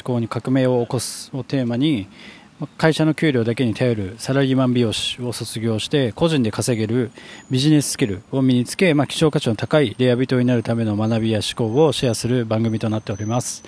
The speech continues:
で、今回のテーマは、アフターコロナを美容師はどうデザインしていくべきかというテーマでお届けしていきます。あなたもご存知の通り、もう世の中が今コロナウイルスの影響で、働き方が、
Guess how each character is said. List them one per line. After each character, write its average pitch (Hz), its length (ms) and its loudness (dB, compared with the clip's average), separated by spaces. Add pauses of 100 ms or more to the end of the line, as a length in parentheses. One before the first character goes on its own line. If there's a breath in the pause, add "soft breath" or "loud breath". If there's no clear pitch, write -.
(300 loud breath)
で、 135 100 -4
今 190 180 2
回 151 140 4
の 131 80 2
テ 143 140 2
ー 131 40 4
マ 120 140 2
は、 127 280 4 (720 loud breath)
ア - 100 2
フ - 140 0
タ 180 100 6
ー - 40 6
コ 180 100 4
ロ 139 80 4
ナ 92 160 -2 (240)
を 127 120 0
美 123 120 4
容 143 180 6
師 - 160 0
は 139 220 6
ど 120 160 2
う 104 60 0
デ 104 120 2
ザ 117 140 2
イ 110 80 4
ン 101 80 0
し - 160 -4
て - 80 0
い 113 100 2
く 110 140 -2
べ 113 100 0
き - 140 -8
か 120 180 2 (240)
と 123 100 0
い 113 120 2
う 104 40 0
テ 120 200 0
ー - 20 0
マ 120 80 2
で 139 120 6
お 123 100 4
届 113 300 -2
け - 20 -
し - 80 -2
て 120 100 -2
い 110 80 -2
き 120 100 -4
ま 135 140 2
す。 - 180 -8 (480 loud breath)
あ 139 160 0
な 180 120 4
た 147 80 2
も 127 200 -2 (200)
ご 127 100 2
存 131 160 4
知 117 80 2
の 107 100 2
通 104 160 0
り、 101 120 0
も 113 100 0
う 123 60 2
世 127 100 4
の 135 100 6
中 120 220 2
が 104 100 0
今 101 240 -2
コ 127 140 -2
ロ 123 100 4
ナ 120 140 4
ウ 117 100 4
イ 113 60 4
ル 104 80 0
ス 113 140 -4
の 104 80 2
影 104 140 0
響 101 200 -4
で、 117 320 0 (320 loud breath)
働 135 320 0
き - 80 -10
方 127 180 -2
が、 90 200 -8